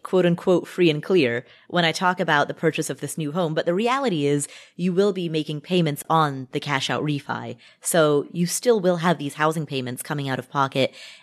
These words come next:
as you repay the cost, the monthly cost of that cash out refi on the two eighty. So cash flow wise, the thing that I would wanna know is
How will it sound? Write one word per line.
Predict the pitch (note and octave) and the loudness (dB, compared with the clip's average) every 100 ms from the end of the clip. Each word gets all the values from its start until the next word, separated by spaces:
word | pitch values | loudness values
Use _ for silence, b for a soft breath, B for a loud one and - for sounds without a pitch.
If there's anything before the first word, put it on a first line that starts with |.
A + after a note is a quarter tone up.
| B | B
as | D#3+ F3 E3+ | 0 0 2
you | D#3+ | -2
repay | C#3+ D3 D3+ C#3+ C3+ C3 - b - | -2 -6 -4 0 0 -2 -6 b -4
the | D#3 | -2
cost, | - E3 D#3+ - | 0 2 2 2
the | D#3 | 0
monthly | E3 F#3 | 0 0
cost | D3 C#3+ C3 - | -4 -4 -4 -4
of | |
that | C3 B2 | -6 -4
cash | C#3+ C3+ | -4 -2
out | C#3+ | -2
refi | C3+ C3+ C3+ B2+ | -4 -4 0 0
on | B2 | 0
the | A#2+ | -2
two | - C3 | 0 2
eighty. | B2 A#2+ A2+ A2+ B B - | 4 2 0 -6 B B -8
So | - D#3+ D3 C#3 - _ _ - | 2 2 4 0 -6 _ _ -10
cash | - C4 - | 0 2 2
flow | - D3+ C3 | 2 2 2
wise, | A#2+ A#2 A2+ A#2 A#2 b b b | 0 -2 -2 -4 -8 b b b
the | E3+ | -2
thing | A3+ G#3 | 2 4
that | F#3 | 6
I | F3 | 4
would | F#3 | 4
wanna | D3 C#3 C3 | 2 0 0
know | B2+ B2 | 0 0
is | A#2+ B2 A#2+ | 0 -2 -6